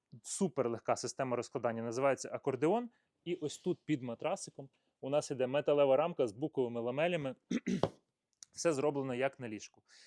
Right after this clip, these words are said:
Матрас без пружини і витримує сто двадцять кілограмів навантаження, з матраса знімається чохол. Так само просто диванчик складається. Тут є ще ніша для білизни внизу. Вона просто прив'язана транспортною лентою, я відв'яжу, потім покажу.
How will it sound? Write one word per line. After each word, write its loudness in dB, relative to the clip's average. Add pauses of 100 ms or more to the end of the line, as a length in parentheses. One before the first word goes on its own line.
(160)
Матрас 8
без 8
пружини -2
і 2
витримує 0
сто 0
двадцять 2
кілограмів -2
навантаження, 0
з -6
матраса 0
знімається -4
чохол. -16 (680)
Так 6
само 0
просто 0 (220)
диванчик -2
складається. 0 (340)
Тут -4
є 4
ще -2
ніша 0
для -2
білизни -4 (840)
внизу. -4 (500)
Вона 0
просто -6
прив'язана 0
транспортною -4
лентою, -2 (100)
я -6
відв'яжу, -6
потім -12
покажу. -12